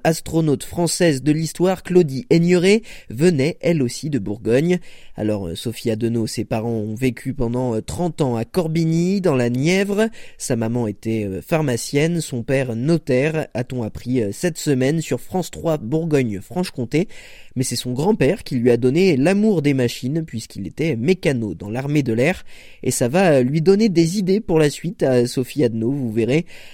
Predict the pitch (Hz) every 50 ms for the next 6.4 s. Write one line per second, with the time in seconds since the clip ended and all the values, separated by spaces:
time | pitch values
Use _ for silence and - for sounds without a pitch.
0 | - - - - 113 110 120 120 113 104 104 104 104 101 113 113 113 123 120 135
1 | 131 143 156 - - 160 156 147 143 127 117 117 127 143 151 156 156 151 135 -
2 | 160 123 117 - - - 113 104 113 113 110 107 107 110 110 131 160 156 151 -
3 | 170 156 147 143 147 147 139 - - 151 143 139 131 131 - - - 208 160 196
4 | 185 175 170 165 156 135 135 135 127 135 131 131 123 127 127 127 123 120 - 131
5 | - - - 170 180 147 160 151 139 131 - - - 117 110 - - 87 - -
6 | 151 151 185 220 240 214 233